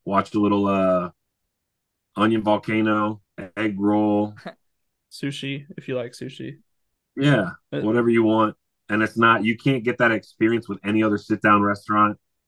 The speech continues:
Speaker 1: So I'll take that there as my final pick.
Speaker 3: So how I just started, or how I finished my take on what you just said with sushi kinda leads into my final pick here.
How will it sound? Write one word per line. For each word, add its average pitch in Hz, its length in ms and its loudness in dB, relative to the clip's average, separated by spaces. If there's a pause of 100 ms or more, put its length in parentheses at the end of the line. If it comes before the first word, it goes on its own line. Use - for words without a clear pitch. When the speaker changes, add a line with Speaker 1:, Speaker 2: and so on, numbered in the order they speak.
(440)
Speaker 1:
So 90 500 -2 (540)
I'll 98 100 -4
take 101 240 0
that 98 180 2
there 98 140 2
as 87 80 -2
my 92 140 -8
final 92 320 -6
pick. 78 260 -12 (460)
Speaker 3:
So 135 500 -4
how 139 180 -2
I 143 100 2
just 143 220 -6
started, 131 440 -2
or 135 120 -6
how 131 180 -4
I 131 100 -2
finished 139 440 -10
my 131 280 -8 (320)
take 135 220 -6
on 127 120 -8
what 123 100 -10
you 131 80 -8
just 135 240 -10
said 127 180 -8
with 127 140 -16
sushi 139 460 -10
kinda 127 240 -8
leads 127 280 -10
into 123 260 -12
my 127 500 -8 (600)
final 139 240 -2
pick 139 280 -8
here. 139 560 -8